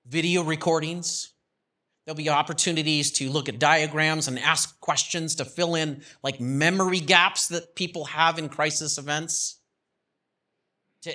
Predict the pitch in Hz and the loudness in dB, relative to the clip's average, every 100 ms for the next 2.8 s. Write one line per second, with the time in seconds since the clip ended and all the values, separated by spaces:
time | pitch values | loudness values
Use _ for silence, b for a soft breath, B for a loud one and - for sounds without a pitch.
0 | - - 165 151 - 202 226 214 196 - | -6 -4 -4 -6 2 2 4 0 0 -4
1 | - _ _ - 196 - 180 156 156 - | -20 _ _ -6 2 2 2 0 0 0
2 | 151 151 170 156 190 165 151 | -2 -2 -2 0 0 0 -6